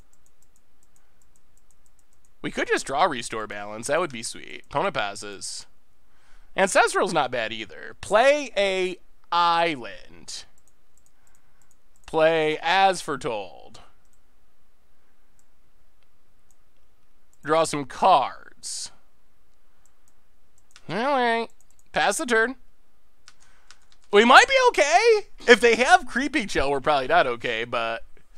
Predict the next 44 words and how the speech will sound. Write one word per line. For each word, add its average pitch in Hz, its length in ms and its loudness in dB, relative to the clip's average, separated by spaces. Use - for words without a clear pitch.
Uh, 208 180 8
most 392 280 6
importantly, 302 400 2
are 240 100 8
dinosaurs 320 840 2
good 240 160 0
in 185 140 0
Pioneer? 117 760 -2
Uh, 196 640 4
I 214 140 8
think 440 260 2
my 403 120 10
general 269 520 6
rule 220 400 8
is 165 500 4
if 190 140 0
it 190 60 0
was 180 180 2
not 208 280 4
good 254 120 2
in 220 120 2
Standard, 175 720 0
it 147 160 -2
probably 170 220 4
will 143 120 -2
not 127 180 0
be 123 100 -8
good 123 120 -4
in 110 120 -6
Pioneer. 110 500 -4
So 139 140 -4
I'm 190 140 4
gonna 302 120 -2
go 247 120 4
with 151 140 2
no. 117 360 -4
That 202 140 6
doesn't 269 260 10
mean 214 360 2
a 156 140 2
hundred 185 200 2
percent 143 400 0
no, 107 300 -6
but 107 340 -10